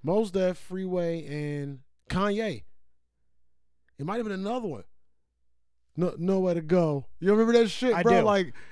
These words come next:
Speaker 1: it was the early, that shit was fire. Not
Speaker 2: Was
Speaker 1: the
Speaker 2: it
Speaker 1: one, not the one with Talib and them was rapping in the kitchen. It ain't that one.
Speaker 2: <laughs>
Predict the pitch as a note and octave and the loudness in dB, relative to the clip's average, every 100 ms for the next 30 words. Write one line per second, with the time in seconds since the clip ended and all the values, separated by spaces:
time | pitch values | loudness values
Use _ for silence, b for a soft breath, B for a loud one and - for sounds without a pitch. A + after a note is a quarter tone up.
0 | B F#3 G#3+ G3+ F3 F#3+ G3 G#3 G3+ - | B 10 10 10 6 2 4 4 4 0
1 | F#3+ D#3 B2+ - E3 F#3+ F3 D3 G3+ G3+ | 0 -2 -4 -6 -2 0 2 6 6 8
2 | A3 - b b E3+ G3 G3+ G3 - F3+ | 4 0 b b -2 2 2 0 -2 -4
3 | G3+ F3+ F3 F3 E3 F3 E3 D#3+ - D#3 | -2 0 0 0 2 0 0 -4 -2 -4
4 | D3+ D3 D3 D3+ D#3 D3 B2+ C3+ C3+ - | -2 -2 -2 -2 -2 -6 -6 -6 -8 -12
5 | _ _ _ | _ _ _